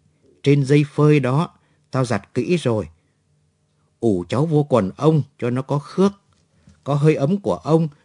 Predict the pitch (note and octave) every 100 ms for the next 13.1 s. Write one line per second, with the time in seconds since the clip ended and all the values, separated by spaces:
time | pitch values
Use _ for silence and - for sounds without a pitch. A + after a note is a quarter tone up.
0 | _ B2 D3+ - A#2+ G2+ E2 - A2 C#3+
1 | E3 G#2 - _ _ A#2 - G#2 G#2 D#2+
2 | F#2 D#3+ D3 D#3 D#3 - _ D#3 D#3+ D3
3 | D#2+ - C#3+ D3 C3+ C3 F3+ D3+ B2 F#2+
4 | F2 A#2 C3 G#2+ _ _ _ _ _ _
5 | _ _ _ _ _ _ _ _ _ _
6 | _ _ _ _ G#2+ E2+ E2 D#2+ D2+ F#2
7 | - - - - A2 A2+ - D3 - _
8 | _ _ _ _ _ _ _ G#2 G#2 G2
9 | G#2+ B2+ D#3 G2 - _ _ - G2+ F#2+
10 | G2+ F#2 E2 D#2 - C3+ C#3 C#3 C#3 -
11 | G#2 - - G#2 C#3+ D3 G#2+ F#2+ D#2+ -
12 | _ - G#2+ G#2 D3+ - G2+ D#2+ D2+ F#2+
13 | E2+